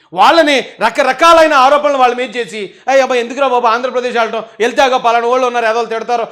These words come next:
అనవసరంగా మనం ఎందుకు తిట్లు తినాలి, ఆ రాష్ట్రం బాగుపడడం కోసం, ఆ రాష్ట్రాన్ని అభివృద్ధి చేయడం కోసం మనం ఎందుకు వెళ్ళాలి, మనం అనుకుంటే పక్క రాష్ట్రాలకు వెళ్ళొచ్చు కదా, మనకి రెడ్ కార్పెట్ వేస్తున్నాయి." ఇప్పుడు కర్ణాటక కానీ తమి-, త-, తమిళనాడు కానీ తెలంగాణ కానీ కేరళ కానీ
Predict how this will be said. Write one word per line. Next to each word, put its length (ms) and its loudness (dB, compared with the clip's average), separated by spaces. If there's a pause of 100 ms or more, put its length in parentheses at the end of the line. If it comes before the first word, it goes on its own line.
(120)
అనవసరంగా 400 -2
మనం 200 -4
ఎందుకు 200 -6
తిట్లు 220 -12
తినాలి, 400 -2 (280)
ఆ 100 0
రాష్ట్రం 340 0
బాగుపడడం 460 -2
కోసం, 280 -6 (160)
ఆ 100 2
రాష్ట్రాన్ని 360 -2
అభివృద్ధి 280 -6
చేయడం 160 -4
కోసం 180 -6
మనం 180 -6
ఎందుకు 180 -8
వెళ్ళాలి, 320 -2 (180)
మనం 160 0
అనుకుంటే 300 -4
పక్క 220 -4
రాష్ట్రాలకు 380 -2
వెళ్ళొచ్చు 260 -2
కదా, 180 -4 (140)
మనకి 200 -2
రెడ్ 240 -2
కార్పెట్ 340 2
వేస్తున్నాయి." 320 -2
ఇప్పుడు 1120 -20
కర్ణాటక 480 -2
కానీ 340 0
తమి-, 320 -2
త-, 540 -2
తమిళనాడు 340 0
కానీ 200 0
తెలంగాణ 520 -2
కానీ 280 -4
కేరళ 520 0
కానీ 220 -2